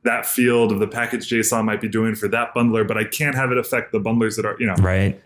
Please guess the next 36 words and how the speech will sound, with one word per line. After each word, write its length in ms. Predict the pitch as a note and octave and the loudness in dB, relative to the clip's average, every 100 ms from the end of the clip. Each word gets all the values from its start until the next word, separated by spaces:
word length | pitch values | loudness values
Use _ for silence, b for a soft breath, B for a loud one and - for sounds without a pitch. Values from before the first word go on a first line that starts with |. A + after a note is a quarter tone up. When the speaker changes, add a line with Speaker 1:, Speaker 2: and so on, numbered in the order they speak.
| - | -2
Speaker 1:
Yeah, 220 | D3 A#2+ | 0 0
exactly. 520 | A2+ A2+ C3+ B2+ G#2 | 0 0 0 0 0
No 160 | A2 D3+ | 2 2
one 80 | E3+ | 4
really 260 | E3+ D#3 | 4 2
owns 280 | A#2 D3 E3 | 2 0 -2
it. 120 | F#3+ | -4
And 160 | - A2 | -4 -2
so 240 | A#2+ A2+ | 0 2
you 160 | G#2+ A2 | 2 2
just 200 | A#2 - | -2 -2
get 120 | A#2 | 0
everyone 340 | G2 G#2 G2+ G2+ | 0 0 -2 -2
overwriting 520 | F#2+ G2 F#2 F#2+ F#2 | -2 -2 -2 -2 -6
each 180 | F2+ F#2 | -8 -10
other. 340 | F2+ F2+ - _ _ _ _ - | -6 -6 -8 _ _ _ _ -4
And 100 | A#2 | 2
we 80 | C#3+ | 4
saw 200 | C#3+ E3 | 4 2
that 160 | D#3+ D3 | 2 2
a 40 | |
lot 200 | C3 C3 | 2 0
with 160 | A2 A#2+ | -2 -4
people 180 | A2+ | -4
trying 280 | G#2 A#2 A#2+ | -2 0 0
to 60 | G#2 | 0
build 300 | G2 G2 F#2+ | 0 0 -2
universal 400 | G2 F#2+ F#2+ F#2+ | -2 -2 -4 -6
packages 460 | G#2 G#2 G#2 F2 G2 | -6 -6 -4 -4 0
where 400 | F#2+ F#2 F2 - - - - _ - | 0 0 -4 -10 -18 -18 -20 _ -20
<laughs> 340 | _ _ - - D#3+ | _ _ -6 -2 2
essentially 420 | D3 D#3+ D3+ D3+ B2 | 2 0 0 -2 0
everyone 380 | C3 D3 C3 | 0 0 0
assumed 420 | A2 - A2+ A2+ G#2+ | 0 0 0 0 0
that 120 | - | -2
module 680 | G2 G#2 A#2+ A#2 B2 B2+ | -2 0 0 0 0 -2